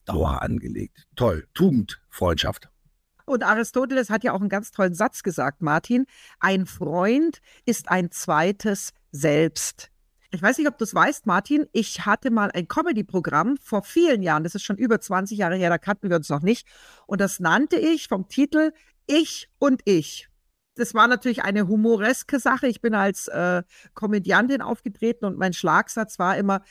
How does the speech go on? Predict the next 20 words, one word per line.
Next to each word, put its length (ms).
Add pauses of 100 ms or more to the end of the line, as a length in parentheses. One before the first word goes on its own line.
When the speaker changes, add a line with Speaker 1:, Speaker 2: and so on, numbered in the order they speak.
(140)
Speaker 2:
„Wenn's 300
mich 320
zweimal 420
gibt, 360 (160)
dann 140
wär 140
ich 80
schon 140
lange 240
verheiratet.“ 600 (300)
Also 260
das 200
zum 120
Thema 360 (240)
gute 280
Freunde. 500 (400)
<laughs> 1080
Speaker 1:
Sehr 200
schön. 320 (280)
Ja, 180